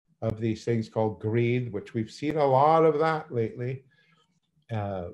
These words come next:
because of these things called, uh, you know, uh, I guess, I don't know, avarice and, you know, uh, pri-, the, you know, pride,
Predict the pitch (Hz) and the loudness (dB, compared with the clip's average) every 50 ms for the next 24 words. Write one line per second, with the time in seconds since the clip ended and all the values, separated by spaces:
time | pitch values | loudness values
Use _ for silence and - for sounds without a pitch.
0 | - _ - 139 127 117 - 135 127 127 120 131 117 110 123 117 113 - - - | -16 _ -12 -10 -10 -8 -2 -2 -2 0 0 -2 -2 -2 -2 -4 -4 -8 -8 -4
1 | 127 131 131 120 123 117 - _ - 120 117 113 113 110 110 110 - - 113 107 | -4 -2 -2 -4 -6 -8 -8 _ -2 0 2 2 2 0 0 -4 -8 -8 -8 -6
2 | 104 101 95 95 95 92 - _ _ - 123 110 101 98 92 98 107 110 _ _ | -6 -8 -8 -10 -10 -12 -16 _ _ -8 -8 -8 -6 -8 -10 -10 -12 -16 _ _
3 | _ _ - - 104 95 90 98 - - _ _ _ _ _ _ _ _ _ _ | _ _ -16 -16 -14 -14 -16 -18 -20 -20 _ _ _ _ _ _ _ _ _ _
4 | _ _ _ _ _ _ _ _ _ _ _ _ - 110 107 101 101 98 - - | _ _ _ _ _ _ _ _ _ _ _ _ -6 -6 -4 -4 -6 -8 -10 -12
5 | - - _ _ _ _ _ _ - - - 101 101 101 92 82 80 - - - | -18 -20 _ _ _ _ _ _ -20 -14 -12 -10 -10 -10 -12 -14 -16 -20 -8 -4
6 | 120 120 117 117 107 117 107 107 104 101 92 - - - - - - - _ _ | 0 0 0 0 0 0 -2 -2 -4 -6 -8 -10 -16 -20 -20 -20 -20 -20 _ _
7 | _ _ _ _ _ _ _ _ _ _ _ _ _ 110 107 98 95 92 87 - | _ _ _ _ _ _ _ _ _ _ _ _ _ -8 -8 -8 -8 -10 -14 -18
8 | _ _ - 104 90 85 82 90 - - - _ _ _ _ _ _ _ _ _ | _ _ -16 -14 -14 -14 -16 -18 -20 -20 -20 _ _ _ _ _ _ _ _ _
9 | _ _ _ _ _ _ _ _ _ _ _ _ - - - - 127 123 120 123 | _ _ _ _ _ _ _ _ _ _ _ _ -20 -16 -6 -2 0 2 2 2
10 | 123 147 139 123 120 - - - - 131 120 113 107 95 - - - - 131 135 | 2 0 -2 -2 -2 -2 -4 -8 -8 -4 -4 -4 -4 -6 -8 -14 -10 -4 -2 0
11 | 135 135 135 131 131 127 127 123 120 117 120 113 113 | 2 2 2 2 2 2 4 4 2 2 2 -2 -6